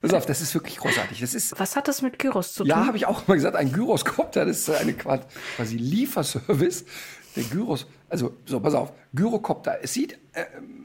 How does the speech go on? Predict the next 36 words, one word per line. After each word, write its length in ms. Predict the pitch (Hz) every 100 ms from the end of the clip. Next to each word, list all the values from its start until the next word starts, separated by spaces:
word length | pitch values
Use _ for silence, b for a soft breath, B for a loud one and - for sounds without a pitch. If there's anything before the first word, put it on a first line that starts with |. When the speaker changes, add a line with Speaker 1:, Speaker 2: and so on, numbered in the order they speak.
| - - - - -
Speaker 1:
vereinfacht 680 | - - - 254 339 226 -
gesprochen 420 | 175 175 165 165
aus 400 | - 185 180 -
wie 100 | 151
ein 120 | 120
Hubschrauber, 680 | 127 - - 185 294 466 - _ _ _ _ _ _ _ _ B B B B B
funktioniert 640 | - 226 - 202 214 -
aber 220 | 143 131
anders, 300 | 117 101 -
kann 180 | - 196
also 220 | - 151
nicht 260 | 160 247 -
aus 120 | 170
dem 100 | 160
Stand 500 | - - 185 233 -
nach 220 | 151 - -
oben 400 | 226 220 180 135
fliegen, 520 | - 120 113 131 285 - B B B
sondern 300 | - 175 175
braucht 420 | 151 147 214 - -
wie 80 |
ein 60 | 170
Flugzeug 640 | - 226 - - 165 160 -
Anlauf. 500 | 151 196 254 381 -
Das 220 | 147 -
wird 180 | 175 -
also 140 | 139
nach 160 | 127 113
vorne 340 | - 208 294
getrieben 520 | 285 - 254 247 370 - B B B B
und 160 | 175 175
startet 560 | - 151 139 147 139
dann 180 | 120 110
so, 220 | 101 71 73
ne? 240 | - 330 -
Speaker 2:
Ja. 280 | 160 151